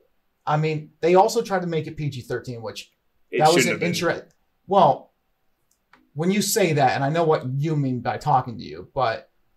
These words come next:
Speaker 1: they
Speaker 2: We mean two
Speaker 1: shouldn't
Speaker 2: different things, though, as
Speaker 1: Yes.
Speaker 2: far as this goes.
Speaker 1: When you, when you said it shouldn't have been, it sounds like you watched a rated R film, but it was labeled P G thirteen. But really, you mean it, they should have never tried to make it P G thirteen. It should have been rated R, which I agree with.
Speaker 2: I, so,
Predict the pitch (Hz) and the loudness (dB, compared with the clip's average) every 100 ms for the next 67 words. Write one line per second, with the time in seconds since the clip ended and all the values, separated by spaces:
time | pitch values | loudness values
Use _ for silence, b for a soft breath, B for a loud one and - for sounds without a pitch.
0 | 143 165 165 196 156 196 185 - 117 117 | 0 4 6 6 6 6 4 2 -2 -6
1 | 113 113 117 107 113 151 110 110 113 - | -8 -10 -12 -8 -4 -2 -4 -8 -10 -8
2 | 117 113 160 190 196 170 160 175 143 123 | -8 -2 2 2 2 -2 -2 -2 -2 -2
3 | 185 170 131 131 120 107 - 180 175 180 | 0 0 0 -2 -4 -6 -2 0 2 2
4 | 143 127 135 120 117 - 139 131 147 - | -2 -2 0 -2 -4 -8 -6 -2 -2 -4
5 | - 127 113 143 131 120 113 - 139 120 | -6 -8 -6 -6 -6 -6 -8 -8 -10 -10
6 | 107 104 117 113 104 - 127 107 107 98 | -12 -12 -8 -10 -10 -14 -14 -14 -14 -16
7 | - - 90 _ _ _ _ 143 135 180 | -14 -18 -18 _ _ _ _ -4 2 2
8 | 156 123 139 135 131 117 - 131 - 143 | 2 -2 -6 -6 -8 -10 -10 -10 -8 -8
9 | 127 160 131 131 127 - 135 123 113 104 | -6 -6 -4 -6 -8 -2 -2 -2 -8 -12
10 | 95 - 107 - 104 92 120 104 98 131 | -14 -16 -16 -16 -14 -14 -12 -14 -12 -12
11 | 113 104 98 95 92 98 104 90 - 73 | -12 -12 -10 -8 -10 -10 -12 -14 -14 -18
12 | - - _ _ _ _ _ _ _ _ | -20 -20 _ _ _ _ _ _ _ _
13 | 135 175 - - 190 151 | -2 -2 -2 -4 -2 -4